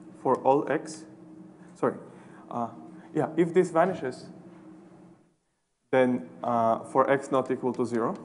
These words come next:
then the operator is trivial. In, this is in uni-, in good unitary, uh, theories where there are no imaginary parts in the action.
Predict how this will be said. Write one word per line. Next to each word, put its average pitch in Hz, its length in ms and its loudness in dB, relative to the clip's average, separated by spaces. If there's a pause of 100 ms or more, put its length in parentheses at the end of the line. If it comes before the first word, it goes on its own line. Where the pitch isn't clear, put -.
(1200)
then 139 160 2
the 139 100 4
operator 147 500 4
is 117 120 -4
trivial. - 460 -2 (2500)
In, 117 260 -6 (220)
this 131 160 -4
is 127 120 -6
in 123 180 0
uni-, 135 320 2
in 131 180 2
good 143 200 6
unitary, 117 480 4 (320)
uh, 113 320 0 (320)
theories 113 280 2
where 113 200 0
there 113 100 2
are 113 120 2
no 117 480 -2
imaginary 113 600 -2 (240)
parts 113 320 -6
in 120 160 -4
the 117 100 2
action. - 260 -4